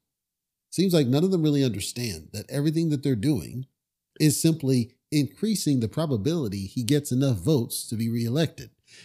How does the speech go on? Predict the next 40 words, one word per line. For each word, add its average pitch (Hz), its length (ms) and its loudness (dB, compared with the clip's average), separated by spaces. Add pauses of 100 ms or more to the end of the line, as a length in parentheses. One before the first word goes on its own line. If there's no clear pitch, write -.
(140)
And 117 120 -2
so 156 120 4
they're 147 120 6
doing 208 280 6
what 185 160 4
they 139 120 4
can 135 540 0 (100)
to 123 120 2
try 139 220 4
to 127 80 4
keep 170 320 2
him 131 120 6
out 120 140 2
of 101 100 0
office. - 440 -2 (120)
First, 160 260 0
we 135 80 4
had 135 200 4
the 120 220 4 (460)
impeachments, 143 760 4
which 127 260 0
we 120 120 2
knew 175 240 4
that 123 180 0
the 120 100 0
impeachments 131 460 0
weren't 123 140 0
gonna 110 120 2
go 110 160 2
anywhere, 73 380 -8 (340)
both 139 280 4
of 80 100 -8
them. - 140 -20 (880)
And 151 140 6
all 160 120 6
we 147 120 6
heard 131 200 6
was 117 260 2 (320)
Nancy 139 340 2
Pelosi, 123 560 0